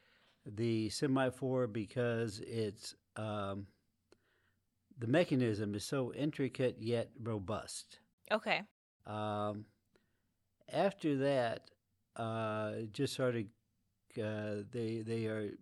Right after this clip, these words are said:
Speaker 1: pretty decent signals. Uh, I found it interesting that the, the last signal I decided to restore was the crossing arm. My attitude was, "We'll restore that last, 'cause if you wanna see one, go down to Mapes and wait for the train."
Speaker 2: Yeah,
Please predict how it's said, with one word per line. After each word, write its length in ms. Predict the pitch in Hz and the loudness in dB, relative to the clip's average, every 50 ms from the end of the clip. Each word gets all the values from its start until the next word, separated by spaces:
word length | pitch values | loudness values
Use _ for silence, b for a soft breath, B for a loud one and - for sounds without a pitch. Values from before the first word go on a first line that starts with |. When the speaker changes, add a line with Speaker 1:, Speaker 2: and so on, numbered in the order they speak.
| - _ - | -16 _ -4
Speaker 1:
pretty 260 | - 151 135 120 101 | -2 0 0 0 -2
decent 500 | 92 120 131 139 131 - 135 127 113 - | 0 0 0 0 0 0 -2 -4 -4 -4
signals. 720 | - 139 131 117 117 117 120 120 120 117 117 113 - - | -2 -2 -2 0 0 -2 0 0 0 0 -2 -4 -8 -8
Uh, 420 | - 98 101 104 101 101 101 98 98 - _ b b b b b b b b b b - | -6 -4 -2 0 0 0 -2 -4 -4 -8 _ b b b b b b b b b b -4
I 80 | 127 | -2
found 320 | 120 143 151 151 147 139 123 | 0 2 2 4 4 4 2
it 140 | 120 117 123 | 2 0 0
interesting 720 | 135 131 127 131 123 123 123 120 - - 131 117 113 104 | 0 2 2 4 6 4 4 4 0 -2 -2 0 0 0
that 220 | 107 110 104 101 - | 0 -2 -2 -2 -2
the, 280 | 117 110 104 104 101 - _ _ _ _ _ _ _ _ _ _ _ _ _ | -2 -2 -2 -2 -4 -8 _ _ _ _ _ _ _ _ _ _ _ _ _
the 100 | - 113 | -2 0
last 340 | 110 131 147 160 156 143 - | 6 8 8 10 8 8 6
signal 300 | - 156 139 135 139 127 123 | 2 0 2 2 4 4 2
I 60 | 120 | 2
decided 460 | 110 113 - - 135 135 135 131 110 | 2 0 0 2 2 2 2 2 2
to 60 | 117 113 | 0 0
restore 380 | 113 110 107 - 135 127 123 | 0 -2 -2 -2 0 0 2
was 160 | 113 110 101 | 2 0 -2
the 80 | 101 104 | -2 -4
crossing 520 | - - - 135 139 131 - 143 127 120 | -6 -2 0 2 2 2 2 0 0 2
arm. 320 | 123 120 120 120 123 117 110 | 2 2 2 2 2 2 2
My 200 | 107 107 110 117 | 0 0 2 2
attitude 520 | 120 123 117 117 107 - 123 113 101 101 | 2 0 0 -2 -4 -2 -2 -2 -2 0
was, 600 | 107 113 113 117 113 113 110 107 101 - - - - _ _ _ _ _ _ _ _ _ _ _ _ | 0 0 2 2 2 0 0 -2 -2 -6 -8 -12 -14 _ _ _ _ _ _ _ _ _ _ _ _
"We'll 160 | - 123 123 120 | -4 -2 0 2
restore 380 | 120 113 117 - 143 135 131 120 | 0 0 0 0 2 2 4 4
that 200 | 123 117 104 107 | 4 4 4 2
last, 380 | 117 123 120 120 120 120 - | 2 4 4 4 2 0 0
'cause 140 | - 117 101 | -2 -2 -2
if 100 | 98 98 | 0 0
you 80 | 113 120 | 0 0
wanna 220 | 127 131 117 113 | 2 2 0 0
see 200 | 107 - 131 127 117 | 0 0 0 0 0
one, 220 | 110 117 117 117 | 2 2 2 2
go 180 | 104 127 120 120 | 2 2 2 4
down 260 | 113 120 117 113 107 | 4 4 2 2 2
to 60 | 110 | 0
Mapes 340 | 107 110 110 110 107 - - | 0 0 0 -2 -4 -4 -4
and 80 | 104 104 | -2 -2
wait 180 | 110 104 95 | 0 -2 -2
for 80 | - 101 | -4 -8
the 80 | 95 95 | -8 -6
train." 360 | - - 131 120 98 87 78 - - _ _ _ | -2 0 0 0 0 -2 -6 -10 -16 _ _ _
Speaker 2:
Yeah, 240 | 220 220 208 240 | 4 6 6 6